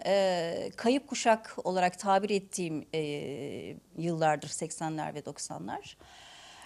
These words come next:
E, bu, bunu mutlaka anlatmak istiyordum. E, ve bütün, e, hikayeyi, bütün romanı, e, arka-, romanın arkasına seksenli ve doksanlı yılları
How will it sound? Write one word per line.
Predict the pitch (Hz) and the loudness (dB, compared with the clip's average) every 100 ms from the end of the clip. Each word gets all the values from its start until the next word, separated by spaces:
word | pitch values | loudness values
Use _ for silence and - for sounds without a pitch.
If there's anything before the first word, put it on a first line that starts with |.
| - _ | -20 _
E, | 208 220 226 226 240 | 0 2 2 2 0
bu, | 226 247 359 370 370 302 | -2 0 2 2 -2 -2
bunu | 359 370 | 2 2
mutlaka | 349 403 311 311 | 2 2 2 4
anlatmak | 359 320 302 277 262 | 6 6 4 2 2
istiyordum. | - - 180 147 - - _ - - - - | 2 2 -2 -2 -6 -18 _ -20 -20 -16 -2
E, | 214 220 226 226 233 233 240 233 - | 0 2 0 -2 -6 -10 -10 -12 -6
ve | 254 | -6
bütün, | 277 - 359 381 | -4 -2 0 0
e, | 339 - 254 254 233 | 0 -2 0 0 0
hikayeyi, | 254 277 262 233 220 180 196 - - | -2 4 6 6 4 0 -4 -6 -12
bütün | 240 - 285 | -8 0 2
romanı, | 254 196 160 151 302 - - - - - - | 2 2 0 -2 -6 -14 -20 -20 -20 -14 -2
e, | |
arka-, | 185 - 226 240 269 226 202 | 0 6 6 6 -2 -2 0
romanın | 254 247 233 | 2 4 4
arkasına | 233 247 - 240 233 277 | 6 4 6 4 4 2
seksenli | 269 240 262 247 | 2 2 2 4
ve | 254 | 4
doksanlı | 220 220 254 233 220 | 4 2 4 4 4
yılları | 196 170 160 | 2 2 -2